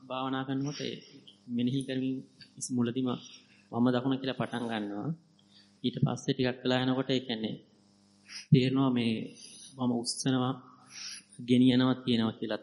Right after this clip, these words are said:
අවස්-, අවස්ථා ටිකක්. ඒක නත්, අ, මෙනෙහි කරනකොට දැන් මම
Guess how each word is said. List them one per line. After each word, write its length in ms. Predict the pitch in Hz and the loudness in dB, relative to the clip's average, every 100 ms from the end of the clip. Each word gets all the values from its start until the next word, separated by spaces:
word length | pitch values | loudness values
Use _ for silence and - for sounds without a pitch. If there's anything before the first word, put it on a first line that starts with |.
| - | -6
අවස්-, 380 | 117 110 - _ _ _ _ _ - | -6 -6 -12 _ _ _ _ _ 2
අවස්ථා 420 | 123 - - 120 | 4 4 8 8
ටිකක්. 300 | 117 113 107 - - - - - _ _ _ _ _ | 8 4 2 -4 -18 -20 -20 -20 _ _ _ _ _
ඒක 160 | 127 127 | 2 4
නත්, 200 | 139 139 - - | 2 0 -4 -4
අ, 120 | 135 131 127 127 - - - | 2 4 4 0 -12 -20 -10
මෙනෙහි 320 | 135 135 143 | 0 4 4
කරනකොට 360 | 139 147 143 156 | 4 0 2 0
දැන් 180 | 147 120 - | 0 -4 -8
මම 260 | 127 123 | -4 -2